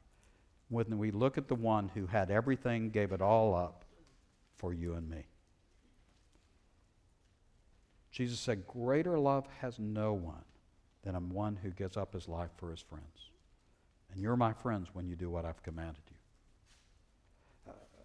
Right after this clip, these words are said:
Jesus is the example of friendship that, that not only encourages us, but makes all of this make sense.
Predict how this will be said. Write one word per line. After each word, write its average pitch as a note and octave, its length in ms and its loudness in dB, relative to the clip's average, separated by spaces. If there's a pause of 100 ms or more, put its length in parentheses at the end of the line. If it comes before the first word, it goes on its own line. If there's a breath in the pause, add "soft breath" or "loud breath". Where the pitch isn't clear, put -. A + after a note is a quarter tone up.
(800)
Jesus D3 580 -2
is A#2 200 -4
the A2 160 0
example A2 720 0
of A#2 80 -2
friendship A2+ 640 -4
that, G2 160 -2 (320 loud breath)
that A#2 180 4
not B2+ 180 4
only C3 320 4
encourages A#2+ 920 2
us, F2 280 -10
but A2 220 -6
makes A#2 320 -2
all G#2+ 160 4
of F#2+ 120 -2
this G2 200 -4
make F#2+ 220 -6
sense. F2+ 320 -10